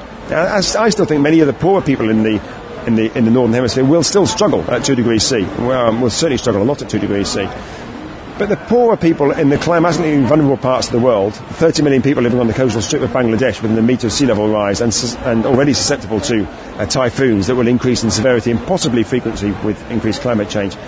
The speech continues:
their lives are gonna be made even, even more unbearable. So people who are already struggling with the current climate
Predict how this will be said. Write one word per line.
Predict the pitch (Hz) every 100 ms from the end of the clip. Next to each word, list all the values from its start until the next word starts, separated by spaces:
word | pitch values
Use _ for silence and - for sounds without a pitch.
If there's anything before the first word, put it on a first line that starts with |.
| - -
their | 262 208
lives | 160 127
are | 127
gonna | 123
be | 127
made | 127 117 -
even, | 151 147 147 -
even | 160 151
more | 180 233
unbearable. | 120 110 98 87 85 - - -
So | 175
people | 190 214
who | 175
are | 165
already | 165 202
struggling | 165 - 196 156 131
with | 123
the | 131
current | - 185 190 147
climate | 131 127 98 98